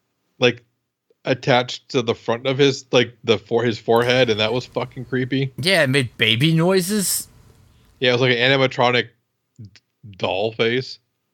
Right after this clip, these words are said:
Speaker 2: And I'm like, "Man, these guys have been working for fucking weeks for this."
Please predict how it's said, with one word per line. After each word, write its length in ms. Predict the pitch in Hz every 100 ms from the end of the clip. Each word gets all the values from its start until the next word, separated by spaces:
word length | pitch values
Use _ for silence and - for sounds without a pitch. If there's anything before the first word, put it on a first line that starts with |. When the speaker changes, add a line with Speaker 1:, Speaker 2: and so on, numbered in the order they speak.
| _
Speaker 2:
And 100 | 120
I'm 120 | 139 135
like, 220 | 143 117
"Man, 360 | 147 156 104
these 200 | 95 170
guys 360 | - 139 123 107
have 80 | 107
been 120 | 113
working 280 | 120 123 123
for 140 | 113
fucking 480 | 98 - 131 110 90 - - -
weeks 440 | - 254 294 - -
for 180 | 165 127
this." 440 | 107 80 - -